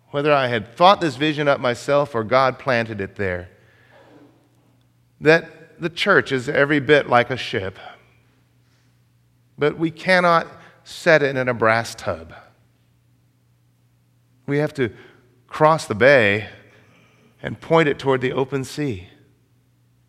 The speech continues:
And here's the hard part about that. There is no map for where we're sailing. If it feels like the world isn't making much sense to you right now,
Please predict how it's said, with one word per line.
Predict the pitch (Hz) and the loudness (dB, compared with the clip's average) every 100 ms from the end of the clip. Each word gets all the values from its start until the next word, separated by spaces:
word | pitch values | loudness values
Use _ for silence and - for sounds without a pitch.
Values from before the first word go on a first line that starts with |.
| _ _ _ _ _ _ - - - - | _ _ _ _ _ _ -20 -20 -20 -12
And | 143 | -10
here's | 110 180 190 190 | -2 2 2 2
the | 151 | 0
hard | 165 160 | 2 2
part | - 156 135 | 4 2 2
about | 95 92 - | 0 -2 -6
that. | - - - _ _ _ _ _ _ _ _ _ _ _ _ _ _ _ - | -10 -12 -20 _ _ _ _ _ _ _ _ _ _ _ _ _ _ _ -6
There | 143 | -2
is | 165 156 | -2 -2
no | 165 160 | -2 0
map | 151 151 110 - | 2 2 0 -4
for | 131 | -4
where | 120 123 120 | 0 2 2
we're | 113 | 0
sailing. | - 123 120 110 92 90 - _ _ _ _ _ _ _ _ _ _ _ _ _ _ _ _ _ _ _ _ _ | -2 -2 0 -2 -8 -14 -20 _ _ _ _ _ _ _ _ _ _ _ _ _ _ _ _ _ _ _ _ _
If | - 123 | -10 -4
it | |
feels | 196 202 | 0 4
like | 196 - | 4 2
the | |
world | 147 160 165 151 | 2 6 6 6
isn't | 135 120 | 2 -2
making | 131 135 139 123 | 0 0 0 0
much | 120 - | 0 -2
sense | - 131 120 - | -6 -6 -6 -10
to | 120 | -4
you | 107 101 | -2 2
right | 107 104 104 | 2 0 -2
now, | 101 110 120 | -2 -2 -4